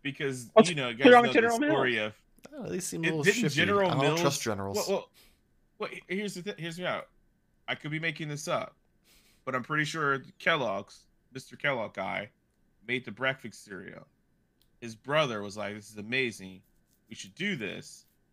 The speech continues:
Speaker 1: But he wanted to add different flavors and stuff. He's like, "No, we just keep it generic." And then he left and made General Mills. I'm pretty sure this is based on a true story.
Speaker 2: I mean,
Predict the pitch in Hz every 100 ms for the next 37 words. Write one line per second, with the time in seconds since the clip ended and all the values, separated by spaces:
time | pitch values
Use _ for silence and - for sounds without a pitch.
0 | _ _ _ - 185 151 113 - _ -
1 | 160 143 113 107 123 120 110 110 92 -
2 | 120 107 95 92 - 87 71 _ 107 107
3 | 98 - 117 101 101 107 - 123 95 95
4 | 92 113 127 98 - _ _ _ _ _
5 | _ _ _ _ 113 110 113 120 113 160
6 | 123 104 - 110 110 117 104 104 98 90
7 | 98 87 - - - _ _ _ _ _
8 | _ _ - 180 170 170 147 131 107 98
9 | _ _ - 117 - 104 95 95 - -
10 | _ _ _ _ _ _ _ _ _ _
11 | _ _ _ - 185 208 196 156